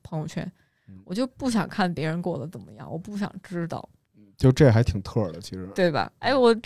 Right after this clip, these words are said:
Speaker 1: 我还想起来之前就是齐泽克，你知道吗？
Speaker 2: 嗯。
Speaker 1: 齐泽克人抨击 Facebook 第一人，他就是说 Facebook 上面全都是 fake，
Speaker 2: 垃圾。
Speaker 1: 就是全都不真实。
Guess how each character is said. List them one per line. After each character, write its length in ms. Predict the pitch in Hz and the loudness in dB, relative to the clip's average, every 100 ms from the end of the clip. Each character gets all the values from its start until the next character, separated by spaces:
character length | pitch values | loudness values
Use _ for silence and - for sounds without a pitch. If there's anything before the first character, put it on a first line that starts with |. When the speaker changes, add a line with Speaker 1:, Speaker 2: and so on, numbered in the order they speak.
| - | -2
Speaker 1:
我 140 | 196 | 0
还 120 | 208 | 2
想 160 | 214 196 | 2 0
起 40 | |
来 120 | 185 | 0
之 140 | 180 226 | -2 -4
前 280 | 220 196 208 _ _ | -4 -4 -6 _ _
就 160 | 247 | -4
是 80 | 214 | -4
齐 220 | 214 - | -4 -4
泽 160 | 233 226 | 0 0
克， 340 | 294 359 233 | 4 4 4
你 80 | 226 | 2
知 60 | 233 | 4
道 220 | 240 233 | 4 4
吗？ 80 | 233 | 0
Speaker 2:
嗯。 60 | 247 | 0
Speaker 1:
齐 180 | 226 233 | 0 2
泽 160 | 247 | 2
克 220 | 247 262 | 4 4
人 180 | 233 226 226 | 4 2 0
抨 360 | - 269 262 | 2 2 2
击 160 | 240 269 | 0 0
Facebook 600 | - 277 269 240 269 277 208 | 2 2 0 -2 -2 -2 -2
第 180 | 247 | -2
一 60 | 262 | 0
人， 180 | 233 196 | 0 0
他 160 | 254 | 0
就 160 | 269 214 | 2 2
是 60 | 226 | 2
说 160 | 240 | 0
Facebook 680 | 240 254 262 233 - 233 220 | 0 0 0 -4 -6 -4 -4
上 160 | 226 | -4
面 100 | 190 | -4
全 200 | 170 170 | -6 -6
都 140 | 190 214 | -4 -4
是 200 | 220 180 - _ _ | -4 -6 -10 _ _
fake， 260 | 208 165 - - _ _ _ _ _ 110 | -6 -6 -10 -20 _ _ _ _ _ -4
Speaker 2:
垃 140 | 113 | -2
圾。 40 | |
Speaker 1:
就 60 | 110 | 0
是 60 | 117 | 2
全 140 | 196 | 2
都 120 | 233 | 2
不 180 | 240 220 | 0 -4
真 300 | 196 202 196 | -4 -2 -2
实。 300 | 202 - - | -2 -8 -16